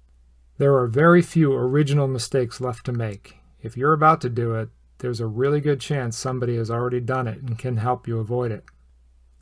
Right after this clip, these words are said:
I completely understand that young people think they are invincible. A long time ago, I felt the same way. A good number of you are absolutely not ready for the information I'm offering,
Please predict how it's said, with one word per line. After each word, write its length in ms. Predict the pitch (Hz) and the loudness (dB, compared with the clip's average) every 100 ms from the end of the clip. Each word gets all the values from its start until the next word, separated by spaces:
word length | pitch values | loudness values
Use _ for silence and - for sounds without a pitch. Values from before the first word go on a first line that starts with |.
| - | -4
I 120 | 143 | -2
completely 560 | 139 131 - 180 175 156 | -2 -2 2 2 4 4
understand 580 | 147 131 - 135 127 120 | 4 2 -2 -4 -2 -4
that 60 | |
young 280 | 123 131 135 | -4 -2 -2
people 360 | 117 127 120 113 | -4 -6 -6 -6
think 260 | - 123 | -6 -6
they 140 | 127 123 | -4 -2
are 160 | 120 | 0
invincible. 720 | 120 113 117 113 120 107 101 - _ _ _ _ _ _ | -2 -2 -4 -4 -8 -10 -14 -18 _ _ _ _ _ _
A 40 | 123 | -6
long 260 | 127 143 | -2 0
time 220 | 143 143 135 | 2 0 0
ago, 240 | 131 131 | 0 -2
I 120 | 123 | -2
felt 220 | 117 123 | -4 -6
the 80 | 120 | -8
same 280 | - 123 117 | -8 -6 -6
way. 260 | 113 107 - _ _ _ _ _ _ 131 | -6 -8 -14 _ _ _ _ _ _ -4
A 60 | |
good 200 | 120 165 | 2 6
number 280 | 165 151 139 | 6 8 6
of 100 | 123 | 4
you 160 | 127 123 | 2 0
are 160 | 120 | -2
absolutely 720 | 143 139 123 - 135 139 131 | -2 -4 -2 -4 -2 -4 -4
not 340 | 123 123 123 131 | -4 -2 -4 -4
ready 300 | 123 123 117 | -8 -6 -6
for 180 | 113 120 | -6 -6
the 100 | 120 | -4
information 560 | 113 127 123 113 - | -6 -6 -6 -6 -6
I'm 160 | 117 117 | -4 -2
offering, 480 | 113 110 107 101 | -4 -6 -10 -12